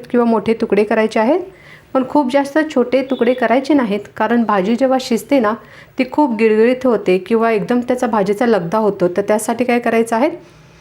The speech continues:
अशा प्रकारे फोडी थोड्याशा मोठ्या ठेवायच्या आहेत. आता हे दुधीच्या फोडी चिरून झाल्या आहेत, या मी एका ताटामध्ये काढून घेत आहे.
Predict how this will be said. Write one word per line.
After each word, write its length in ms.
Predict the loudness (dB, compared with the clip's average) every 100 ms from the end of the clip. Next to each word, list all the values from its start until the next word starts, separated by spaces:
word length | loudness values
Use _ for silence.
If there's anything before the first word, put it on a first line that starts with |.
| -18 -6
अशा 220 | -2 -2
प्रकारे 460 | 0 0 0 2 0
फोडी 340 | 0 0 2 0
थोड्याशा 400 | 0 0 2 0
मोठ्या 320 | 2 0 0 0
ठेवायच्या 420 | 2 2 0 0
आहेत. 140 | 0 -4 -18 -20 -20 -20 _ -6
आता 180 | -2 0
हे 240 | 4 4
दुधीच्या 440 | 2 0 0 0 0
फोडी 240 | 2 0
चिरून 320 | 2 2 2
झाल्या 280 | 2 2 2
आहेत, 180 | 2 2 0 -12 -4
या 140 | 0
मी 120 | 2
एका 180 | 2 2 0
ताटामध्ये 420 | -2 0 0 0
काढून 300 | 0 0 2
घेत 200 | 2 2
आहे. 200 | 2 2